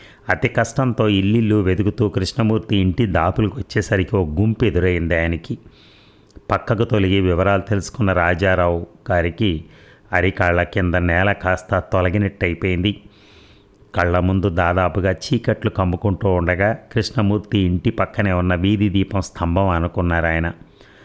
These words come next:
సజల నయనాలతో దృష్టి సారించిన వారికి నిరుద్యోగపు జీవితంతో విసిగెత్తి విరమించిన కృష్ణమూర్తి నిర్జీవ కాయం కాస్త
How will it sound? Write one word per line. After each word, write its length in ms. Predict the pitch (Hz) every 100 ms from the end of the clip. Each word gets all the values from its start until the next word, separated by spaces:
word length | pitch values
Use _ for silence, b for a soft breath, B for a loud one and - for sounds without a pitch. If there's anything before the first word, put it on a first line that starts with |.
| B B
సజల 640 | - - 90 82 98 87
నయనాలతో 760 | 87 87 92 90 90 87 - 95
దృష్టి 420 | 80 95 - 107
సారించిన 600 | - 82 85 87 - 98
వారికి 560 | 82 85 98 107 85 78 B B B B
నిరుద్యోగపు 720 | 104 117 156 113 131 110 107 120
జీవితంతో 720 | 98 107 104 - 95 90 104
విసిగెత్తి 680 | 98 95 135 117 120 - 104
విరమించిన 680 | 90 101 113 120 - 110
కృష్ణమూర్తి 800 | 92 98 95 - 113 107 - -
నిర్జీవ 720 | 90 92 95 80 95 127 107
కాయం 480 | 92 - 82 92 98
కాస్త 520 | 87 90 82 - 98